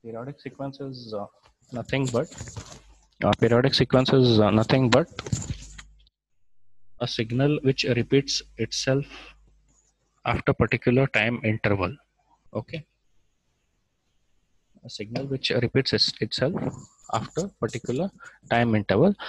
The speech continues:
Now, what is meant by periodic sequence? If the signal turns out to be a discrete time sequence, and if it is repeating itself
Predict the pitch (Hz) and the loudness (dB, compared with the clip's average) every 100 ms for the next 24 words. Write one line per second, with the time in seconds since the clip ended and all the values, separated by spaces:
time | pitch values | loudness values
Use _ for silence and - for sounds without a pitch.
0 | - - 123 143 151 113 120 160 156 135 | -14 -2 4 6 6 6 4 4 4 2
1 | 135 143 165 - 110 113 120 - 107 - | 0 0 -2 2 2 2 0 0 -2 0
2 | 92 92 - 117 131 - 110 120 151 165 | -4 -6 -8 -2 0 0 -2 2 2 2
3 | 127 123 135 131 131 135 123 101 - 127 | -2 0 -2 -2 -2 -2 -2 -4 -2 -4
4 | 117 113 117 98 - 101 - - - _ | -2 -4 -4 -8 -8 -10 -8 -10 -10 _
5 | _ _ - 123 127 131 135 123 104 135 | _ _ -2 0 2 2 4 2 2 0
6 | 135 143 127 - 123 127 | 0 0 -2 0 2 2